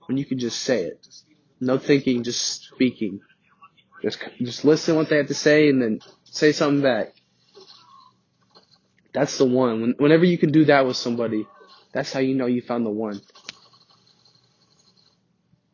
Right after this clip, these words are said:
But just, just, uh, like, people are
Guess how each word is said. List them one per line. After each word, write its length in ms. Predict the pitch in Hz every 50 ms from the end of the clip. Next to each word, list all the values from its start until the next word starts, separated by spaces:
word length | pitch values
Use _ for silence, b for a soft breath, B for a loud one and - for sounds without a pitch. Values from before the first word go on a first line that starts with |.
| _ _ _ -
But 400 | 135 120 117 110 101 - - _ _ _ -
just, 380 | 120 - 143 139 - - - -
just, 500 | 139 139 135 117 - - - - - _ _ _ _ _ _ _ _ _ _ _ _ _ _ - _ _ _ _ _ _ _ _ _ _ _ _ _ _ _ _ _ _ _ _ _ _ _
uh, 440 | - 127 120 117 113 110 107 107 - - _
like, 300 | - 110 104 - - _
people 580 | - 220 226 220 - - 214 208 202 185 165 - _ _ _ _ _ _ _ _ _ _ _ _ _ _ _ _ _ _ _ _ _ _ _ _ _ _ _ _ _ _ _ _ _ _ _ _ _ _ _ _ _ 110 _ _ _ _ _ _ _ _ _ _ _ _ _ _ _ _ _ _ _ _ _ _ 104
are 500 | 113 117 117 117 117 113 104 101 -